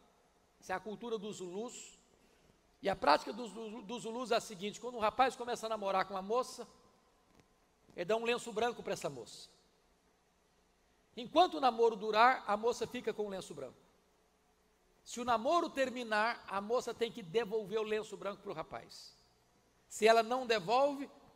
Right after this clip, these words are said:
ela está dizendo tacitamente para ele que quer ser possuída por ele, quer se entregar a ele. E nós estávamos lá quando um ex-namorado abusa de uma menina,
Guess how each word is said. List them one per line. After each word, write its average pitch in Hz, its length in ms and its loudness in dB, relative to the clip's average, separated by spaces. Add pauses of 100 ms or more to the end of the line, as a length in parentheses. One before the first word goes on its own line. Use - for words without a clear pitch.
(300)
ela 160 120 -4
está 220 200 -2
dizendo 214 520 0 (260)
tacitamente 233 1000 4
para 226 180 2
ele 226 340 4 (920)
que 196 120 -16
quer 269 400 8
ser 269 320 4
possuída 285 540 0
por 180 180 -6
ele, 123 180 -10 (960)
quer 233 160 4
se - 120 -6
entregar 247 440 4
a 208 80 2
ele. 135 180 -6 (1300)
E 285 80 -4
nós 320 200 8
estávamos 294 480 4
lá 262 220 6
quando 285 320 -4
um 262 300 -10 (200)
ex-namorado 226 760 6
abusa 220 500 0
de 190 80 -4
uma 208 80 -2
menina, 196 460 -8